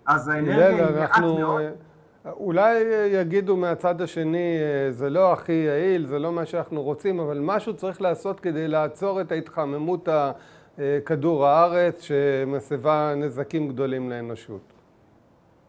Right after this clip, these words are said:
Speaker 1: טוב, אז זה ממש, ממש, ממש לא קשור להתחממות, אה, אה, כדור הארץ. אה, אין שום קשר למעשה, אם כבר, אז אולי זה קצת אה, מוסיף להתחממות כדור הארץ, מכיוון שה-, אה, מפעלים ש-, אה, מפעלי המחזור הם פולטים,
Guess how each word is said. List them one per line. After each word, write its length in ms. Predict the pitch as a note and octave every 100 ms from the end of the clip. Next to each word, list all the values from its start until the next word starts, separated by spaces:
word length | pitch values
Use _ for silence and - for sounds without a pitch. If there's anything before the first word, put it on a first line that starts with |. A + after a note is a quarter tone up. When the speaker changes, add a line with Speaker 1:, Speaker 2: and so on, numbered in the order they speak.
| _ -
Speaker 1:
טוב, 240 | F3+ -
אז 120 | D#3+
זה 200 | C#3+ D#3+
ממש, 440 | D3+ F3 G3+ G3 F#3
ממש, 240 | E3+ D3+
ממש 280 | D#3 D#3 D#3+
לא 100 | D#3
קשור 360 | D3 - D3+ C#3
להתחממות, 680 | C3 B2+ - B2+ C3 B2+ C3+
אה, 40 |
אה, 320 | B2 B2+ B2
כדור 320 | A#2 A#2+ B2 A2+
הארץ. 340 | B2 F#3 F#3+ _ _ _ C#3
אה, 60 | C3+ B2+ B2+
אין 160 | G3
שום 180 | F#3+ F3
קשר 280 | D3 C#3 D3+
למעשה, 360 | D3 D3 D3 F#3
אם 120 | F#3
כבר, 260 | E3+ E3 D3
אז 140 | C#3
אולי 220 | D3 E3
זה 120 | D3+
קצת 260 | D3 - D3+ - _ _ _ -
אה, 120 | D#3
מוסיף 460 | E3+ F3 - G#3+ F3+
להתחממות 460 | E3+ E3+ E3 E3
כדור 260 | D#3+ D#3+ D#3
הארץ, 240 | D3+ D3
מכיוון 380 | D3+ D3+ D3 C#3+
שה-, 360 | D3+ C3+ C3+ B2+ - - _ -
אה, 240 | C#3+ C#3 C#3+
מפעלים 480 | D#3 D#3 E3 F#3 F3
ש-, 120 | E3
אה, 560 | D#3 D3 D3 C#3+ C#3 C#3
מפעלי 300 | C#3+ D#3 E3+
המחזור 580 | E3+ D#3 C3 D#3+ D3+ - _ _ -
הם 180 | D3+ D3
פולטים, 380 | D3+ C#3+ E3+